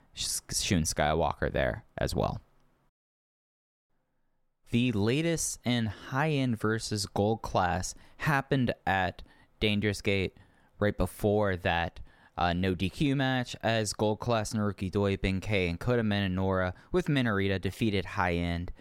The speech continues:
the remaining High End members, Yamato, Dragon Kid, and Kagatora, when Ben K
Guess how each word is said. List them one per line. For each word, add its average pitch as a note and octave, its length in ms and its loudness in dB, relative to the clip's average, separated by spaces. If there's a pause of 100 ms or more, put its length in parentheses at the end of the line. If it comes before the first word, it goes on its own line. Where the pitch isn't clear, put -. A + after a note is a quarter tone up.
(260)
the F2 120 2
remaining F2+ 440 2
High E2 260 0
End E2 220 0
members, E2 340 0
Yamato, D#2+ 460 2
Dragon D#2+ 360 0
Kid, D#2+ 160 0
and D2+ 100 -4
Kagatora, G#2+ 800 0
when F#2+ 200 0
Ben F#2 380 -2
K F2+ 320 0